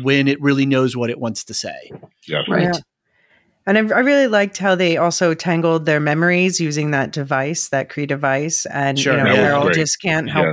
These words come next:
Speaker 4: but think about these
Speaker 2: Yeah.
Speaker 4: things. And that's how, that's how Monica finds out that she did go back to see Maria before she died.
Speaker 2: Right.
Speaker 4: And, um, this is how they end up being forced to talk about things that it wouldn't feel natural for, especially Captain Marvel as a character,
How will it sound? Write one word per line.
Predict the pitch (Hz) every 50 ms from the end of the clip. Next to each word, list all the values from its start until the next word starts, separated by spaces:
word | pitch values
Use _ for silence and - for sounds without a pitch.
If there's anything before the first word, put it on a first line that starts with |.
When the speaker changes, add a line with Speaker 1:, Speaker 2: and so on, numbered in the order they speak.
| 156 -
Speaker 4:
but | 160 147 - -
think | - - 170 165 180 -
about | 175 156 170 160 160 165 - 175
these | - 165 160 160 - -
Speaker 2:
Yeah. | 165 160 160
Speaker 4:
things. | 165 165 170 170 -
And | 147 135 139
that's | 139 135 - -
how, | - 143 135 131 135 135 135 131 135 131 - - - - - _ _ _ -
that's | 135 143
how | - 160
Monica | 160 165 160 160 165 165 180 165
finds | - 180 175 175 180 175
out | 185 180 180 185
that | 180 180
she | - 214 208
did | 254 269 233 214
go | - 185 165
back | 156 156 147 147 151 -
to | - 165
see | 156 - - 165 151 147
Maria | 151 147 147 147 147 139 135 135 135
before | 143 147 135 - 156 135 139
she | - - 139
died. | 143 139 135 131 127 123 123 131
Speaker 2:
Right. | - - 165 160
Speaker 4:
And, | - 151 143 143 143 143 143 143 139 - - _ - - - _ _ -
um, | 143 139 139 139 135 135 135 135 110 87 78 82 110 156 -
this | 156 147 -
is | 151 147 -
how | 170 160 156 151
they | 151 156 156 156
end | 120 151 165 170
up | 160 156 - -
being | 175 165 156 156
forced | - - 170 160 156 160 -
to | - -
talk | - 170 151 156 -
about | 160 156 147 143 -
things | - 147 143 143 139 139
that | - 147 139
it | 139 135
wouldn't | 156 165 170 170 170 160
feel | - 196 175 160
natural | 147 151 143 147 151 - - 180 156 131 120 131 143
for, | - - 135 123 120
especially | 139 - - - 202 196 - - 175 160
Captain | - 165 151 - - - 143 143
Marvel | 147 147 160 170 156 127 123
as | 131 -
a | 135
character, | - 147 135 131 127 - - 117 131